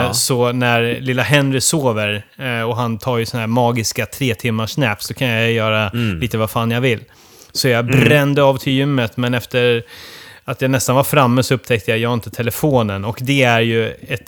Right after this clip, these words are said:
Speaker 2: måste, för ifall nu Vanja ringer och säger: "Henry har vaknat, du måste komma hem." Ja, men då måste jag sticka hem och ta, ta
Speaker 1: Ja.
Speaker 2: hand om det där. För annars inkräktar det på hennes studietid och det vill man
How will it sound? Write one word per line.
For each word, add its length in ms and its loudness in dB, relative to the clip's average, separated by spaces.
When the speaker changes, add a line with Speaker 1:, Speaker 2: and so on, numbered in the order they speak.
Speaker 2:
måste, 680 2
för 380 -2
ifall 340 -2
nu 200 -2
Vanja 340 0
ringer 360 0
och 80 -4
säger: 380 -2
"Henry 600 2
har 80 0
vaknat, 680 -4
du 200 -4
måste 500 -4
komma 160 2
hem." 360 0
Ja, 120 -2
men 140 0
då 100 -2
måste 340 -6
jag 120 -8
sticka 400 -4
hem 180 -8
och 140 -12
ta, 60 -18
ta 60 -16
Speaker 1:
Ja. 80 2
Speaker 2:
hand 240 6
om 100 -8
det 80 -10
där. 180 -14
För 280 -8
annars 280 -4
inkräktar 560 -2
det 60 0
på 100 -2
hennes 380 0
studietid 920 0
och 100 -4
det 140 4
vill 120 2
man 180 2